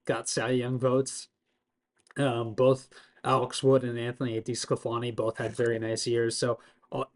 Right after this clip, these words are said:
everything went well. Um, and, you know, it, it's kinda hard when you look at Gabe Kapler's, uh, tenure with San Francisco. When you look strictly at his win-loss record, it's like, wow, he had a really good win-loss record. But you almost have to do,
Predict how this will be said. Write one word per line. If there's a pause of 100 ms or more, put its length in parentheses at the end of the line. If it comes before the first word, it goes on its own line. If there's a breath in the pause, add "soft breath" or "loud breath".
everything
went
well. (280)
Um,
and, (400 loud breath)
you
know,
it,
it's
kinda
hard
when
you
look
at (180)
Gabe
Kapler's, (520 soft breath)
uh,
tenure
with
San
Francisco.
When
you
look
strictly
at
his
win-loss
record,
it's
like,
wow,
he
had
a
really
good (140)
win-loss
record. (480 soft breath)
But
you
almost
have
to
do,